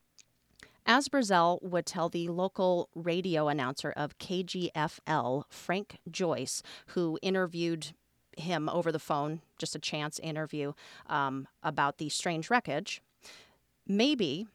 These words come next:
it's from one of them flying saucer things people have been talking about.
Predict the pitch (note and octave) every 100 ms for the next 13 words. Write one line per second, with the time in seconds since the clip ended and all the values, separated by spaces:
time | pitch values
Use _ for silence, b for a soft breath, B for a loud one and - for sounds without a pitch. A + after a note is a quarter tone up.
0 | _ _ _ F#3 E3+ - - F3+ E3+ E3+
1 | - D#3 D3+ D#3 D#3+ E3 - - F#3+ A#3
2 | A#3+ A3+ - B3+ A#3+ E3+ D3 D3+ A#2+ A2
3 | - - G3+ D#3 C#3 D3+ G#3 D4 A3+ D#3
4 | G#2+ - -